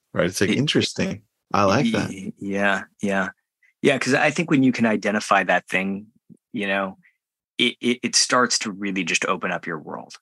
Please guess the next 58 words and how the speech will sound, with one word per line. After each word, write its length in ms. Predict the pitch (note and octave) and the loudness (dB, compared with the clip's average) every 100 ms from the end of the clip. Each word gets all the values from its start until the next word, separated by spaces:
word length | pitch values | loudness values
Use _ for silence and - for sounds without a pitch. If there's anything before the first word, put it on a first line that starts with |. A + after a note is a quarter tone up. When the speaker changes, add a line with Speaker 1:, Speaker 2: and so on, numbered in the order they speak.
| _ _ | _ _
Speaker 2:
right? 240 | E2+ F2 - - - | -4 -2 -4 -12 -6
And 140 | - B2 | 2 2
again, 320 | A2 B2 G#2+ | 4 2 2
like, 140 | F#2 - | -2 -2
like 200 | A2 G2+ | -6 -2
you 100 | G#2+ | 0
and 80 | G#2 | 2
I 40 | |
are 80 | F#2+ | 0
both 240 | E2+ G2+ | 0 0
saying 460 | - - A2+ G#2 D#2+ | 2 2 2 0 -4
here, 320 | - - D2 - | -8 -10 -10 -4
it's 220 | - A2 | 0 4
not 240 | G#2+ B2+ | 4 4
like 260 | G#2+ F#2+ - | 0 -2 -6
you 80 | F2+ | 0
don't 240 | G2+ F#2+ | 0 0
have 180 | G2 - | -2 -4
to 80 | F#2 | -6
worry 340 | F2 F#2 G2+ | 0 2 2
about 260 | F2+ E2+ - | 2 0 0
paying 280 | F#2+ F#2 | -2 -2
the 60 | F2+ | -4
bills. 600 | B2+ F3+ - - - - | -2 -2 -2 -8 -14 -8
It's 220 | G2+ - | -2 2
not 140 | G#2 G#2 | 4 4
Speaker 1:
No, 40 | A#2+ | 4
Speaker 2:
like 180 | G2+ | 4
you 80 | A2+ | 4
don't 80 | G#2+ | 4
have 80 | G#2+ | 2
to 40 | |
Speaker 1:
no. 60 | G2+ | 2
Speaker 2:
worry 220 | G2 G#2 | 2 2
about 260 | F#2+ F#2 F2 | 2 0 -2
making 320 | F#2 - G2+ | -4 -4 -4
a 40 | |
living 480 | F#2+ G#2 G2 F#2+ F2+ | -4 -4 -4 -4 -6
and 80 | E2+ | -10
taking 260 | - F2 F#2 | -12 -8 -6
care 180 | - | -4
of 60 | F2 | -6
the 60 | E2+ | -8
people 260 | - - | -10 -4
you 220 | F#2+ G#2 | -2 -2
love. 280 | A#2 D3+ A#2 - - - - - | 2 2 2 -4 -12 -12 -16 -10
But 200 | - B2+ | 2 2
I 120 | B2+ B2 | 4 0
think 340 | - E3 E3 | 0 0 2
when 140 | D3 | 2
you 80 | C3+ | 4
can 180 | - B2 | 4 2
start 380 | - - C#3+ - | 2 2 0 -2
to 100 | - | -6
become 560 | - - - A#2+ A#2+ G#2 | -4 -4 0 4 4 4
more 460 | G#2+ G#2 B2 - _ - | 0 4 4 2 _ -4
connected, 720 | G#2 F#2 G2 - A2 - - _ _ - - | -2 0 -2 -2 -4 -4 -14 _ _ -14 -6
more 520 | G2 A2+ B2+ B2 | 0 4 4 4